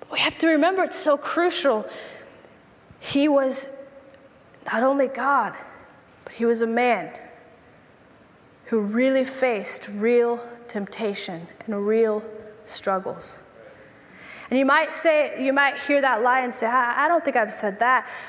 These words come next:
But you may be believing this lie if this narrative plays in your head.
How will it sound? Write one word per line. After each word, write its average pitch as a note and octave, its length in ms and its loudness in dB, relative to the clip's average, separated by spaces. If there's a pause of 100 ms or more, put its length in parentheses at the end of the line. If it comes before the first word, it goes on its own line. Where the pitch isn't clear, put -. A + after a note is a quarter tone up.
(120)
But A#3 120 2
you B3 80 0
may C4 180 4
be D#4+ 120 0
believing C#4 460 2
this C4 220 0
lie A#3 380 4
if A3 220 -2
this A#3+ 320 0
narrative A3 500 2
plays G3+ 320 0
in G#3 120 0
your F#3 100 -4
head. F#3 360 -2